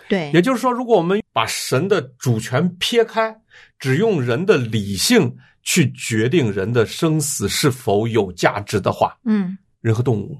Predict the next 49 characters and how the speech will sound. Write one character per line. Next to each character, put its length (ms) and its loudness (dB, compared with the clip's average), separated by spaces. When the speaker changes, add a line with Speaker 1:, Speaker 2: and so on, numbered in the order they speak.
Speaker 2:
一 120 2
样。 280 -2
那 100 -2
么 100 2
动 320 2
物 240 -8
活 320 0
着 120 0
是 120 -4
没 180 0
有 140 2
意 140 -8
义 220 -6
的。 200 -10
Speaker 1:
嗯， 440 0
对。 260 0
Speaker 2:
那 60 0
么 100 4
人 240 2
活 160 -4
着 60 -4
的 100 0
意 80 -4
义 140 0
在 160 0
哪 160 -6
里 80 -10
呢？ 100 -12
Speaker 1:
对， 300 0
对。 120 -12
Speaker 2:
嗯。 140 2
Speaker 1:
呃， 100 -2
其 180 -4
实 60 0
关 260 0
于 40 -4
安 180 0
乐 160 0
死， 240 -6
我 220 0
们 240 0
也 200 0
聊 180 -4
过 100 0
很 140 0
多 200 -4
哈。 120 -4
Speaker 2:
对 100 2
啊。 160 -4